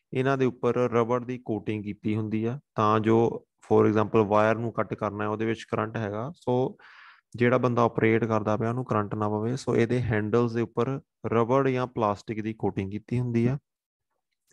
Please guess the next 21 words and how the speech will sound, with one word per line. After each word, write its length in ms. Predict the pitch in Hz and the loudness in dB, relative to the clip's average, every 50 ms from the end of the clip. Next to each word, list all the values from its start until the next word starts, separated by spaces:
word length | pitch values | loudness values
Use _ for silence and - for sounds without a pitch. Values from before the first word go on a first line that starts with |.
| _ _ _ _ _ _ - - - _ - | _ _ _ _ _ _ -20 -20 -20 _ -10
ਠੀਕ 200 | - 113 104 120 | -6 -2 2 2
ਹੈ 60 | 120 | 2
ਜੀ, 220 | 117 127 127 - - - - _ _ - | 2 0 -4 -6 -10 -18 -20 _ _ 2
ਤੇ 80 | - 120 | 4 6
ਜਿਹੜਾ 220 | 123 127 135 139 | 6 8 6 6
ਵੈਸੇ 420 | 120 107 107 104 104 - 139 139 | 6 6 6 6 6 6 4 4
ਪਲਾਇਰ 460 | 139 139 - 123 120 123 123 127 127 123 | 4 4 2 2 4 4 4 4 2 2
ਆ 100 | 127 127 | 2 0
ਨਾਰਮਲ, 500 | 123 117 110 110 107 107 110 113 113 113 | 2 2 2 2 0 0 -2 -2 0 0
ਇਹ, 280 | 107 107 117 120 147 | 0 0 0 -2 -4
ਅਹ, 880 | - _ _ - - - _ _ _ - - 127 110 110 107 107 107 110 | -6 _ _ -20 -20 -20 _ _ _ -8 -2 0 2 4 4 4 2 2
ਕਾਸਟ 420 | 107 - 117 110 113 113 - - | 2 4 4 4 4 2 2 0
ਆਇਰਨ 280 | 110 107 101 104 104 98 | 0 0 0 -2 -4 -4
ਤੋਂ 200 | - 117 151 185 - _ _ - | -4 -6 -6 -6 -10 _ _ -14
ਬਣਿਆ 340 | 110 113 110 107 107 110 110 | -6 -2 -2 0 0 0 0
ਹੁੰਦਾ 400 | 110 113 110 104 110 107 113 120 | 0 0 0 0 0 0 0 -2
ਆ। 60 | 131 - _ _ _ _ _ - | -4 -6 _ _ _ _ _ -10
ਠੀਕ 240 | - - 117 - | -6 -6 -4 -6
ਹੈ, 80 | 175 190 - _ _ _ _ _ _ _ _ _ _ _ - - - - - _ _ _ _ | -6 -8 -8 _ _ _ _ _ _ _ _ _ _ _ -20 -20 -20 -20 -20 _ _ _ _
ਸੋ 480 | - - - 135 120 - - - - _ _ _ _ _ - | -10 -2 2 2 2 2 -2 -6 -16 _ _ _ _ _ 4
ਕਟਰਸ, 440 | 135 127 - - 104 98 - - | 4 4 4 2 -4 -6 -8 -14